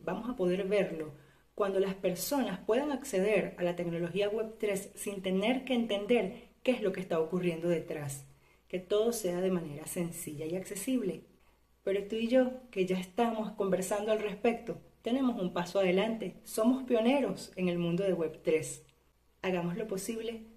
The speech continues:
porque esto llegue a la mayor cantidad de personas. Y por eso existe Hive Top Model. Es un concurso que a través de la participación de hermosas e inteligentes mujeres está tratando de llevar el mensaje de la web tres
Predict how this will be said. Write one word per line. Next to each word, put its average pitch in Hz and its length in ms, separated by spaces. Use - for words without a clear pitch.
porque 190 300
esto - 260
llegue 190 280
a 190 40
la 185 100
mayor 180 380
cantidad 180 440
de 170 60
personas. 156 720
Y 208 80
por 185 200
eso 254 220
existe 190 380
Hive 170 420
Top 170 220
Model. 165 420
Es 262 180
un 220 140
concurso 202 760
que 208 120
a 180 140
través 175 580
de 175 80
la 170 120
participación 202 1080
de 170 180
hermosas 208 800
e 180 140
inteligentes 175 720
mujeres 196 640
está 190 260
tratando 208 460
de 185 120
llevar 185 520
el 165 180
mensaje 185 440
de 190 80
la 170 100
web 185 300
tres 233 320